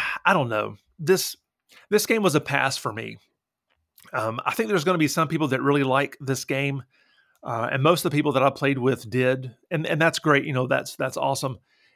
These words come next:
This is one of those things, again, it should be quick, but it potentially can go on and on forever, like in War. You know how, like, War, you just keep going and adding to your decks and adding to your decks, and nobody ever runs out.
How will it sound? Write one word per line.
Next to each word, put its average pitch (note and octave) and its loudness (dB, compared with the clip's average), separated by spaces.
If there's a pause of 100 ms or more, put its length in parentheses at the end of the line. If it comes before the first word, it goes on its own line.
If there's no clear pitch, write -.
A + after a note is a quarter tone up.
(340)
This D#3 -2
is F3+ -6
one F#3+ 2
of E3+ -2
those E3 2
things, D#3+ -2
again, C#3 0
it - -4
should F#3+ 2
be G3 -4
quick, F3+ 0
but D3 -2
it - -4
potentially D#3 -2
can D3+ 0
go D3 2
on D3 2
and C#3+ 2
on C#3+ 2
forever, C3+ 2
like C3+ 2
in A#2 -2
War. C#3 4
You C#3+ -2
know D3 4
how, C#3+ 2
like, C#3+ 2
War, C#3 4
you C#3 0
just B2+ -2
keep D#3+ -4
going C#3 2
and C#3 -4
adding D3+ 2
to D3+ 0
your C#3 4
decks C#3+ 2
and D3+ -2
adding C3+ 4
to - -6
your C3 -2
decks, C#3+ 2
and B2 -4
nobody C3 2
ever A#2+ 0
runs B2+ 4
out. C3+ 2